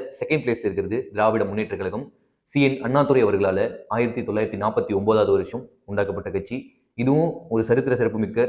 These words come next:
ஒரு கட்சி தாங்க. ஏன்னா அனைத்து இந்திய அண்ணா திராவிட முன்னேற்ற கழகத்துக்கு அடுத்து நம்ம தமிழ்நாட்டை அதிக ஆண்டுகள் ஆட்சி செஞ்ச கட்சி திராவிட முன்னேற்ற கழகம். நம்ம லிஸ்ட்ல ஃபர்ஸ்ட் பிளேஸ்ல இருக்கிறது இந்திய தேசிய காங்கிரஸ், ஆயிரத்தி எட்நூத்தி எண்பத்தி அஞ்சாவது வருஷம் மும்பையில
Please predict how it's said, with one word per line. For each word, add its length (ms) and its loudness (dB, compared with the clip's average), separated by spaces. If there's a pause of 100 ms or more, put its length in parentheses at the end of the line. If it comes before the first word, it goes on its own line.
ஒரு 140 -2
கட்சி 240 -6
தாங்க. 160 -8 (480)
ஏன்னா 220 0 (360)
அனைத்து 260 0
இந்திய 200 4
அண்ணா 200 2
திராவிட 280 6
முன்னேற்ற 320 2
கழகத்துக்கு 440 2
அடுத்து 280 -2 (180)
நம்ம 180 -10
தமிழ்நாட்டை 400 -2 (200)
அதிக 160 0 (100)
ஆண்டுகள் 300 -2
ஆட்சி 180 -6
செஞ்ச 180 -16
கட்சி 240 -8 (440)
திராவிட 320 4
முன்னேற்ற 280 -2
கழகம். 240 -2 (360)
நம்ம 180 2
லிஸ்ட்ல 260 2 (240)
ஃபர்ஸ்ட் 240 6
பிளேஸ்ல 240 2
இருக்கிறது 340 0 (220)
இந்திய 260 2
தேசிய 260 -6
காங்கிரஸ், 340 -4 (400)
ஆயிரத்தி 440 2
எட்நூத்தி 380 -2
எண்பத்தி 360 -2
அஞ்சாவது 360 2
வருஷம் 320 -4 (260)
மும்பையில 400 4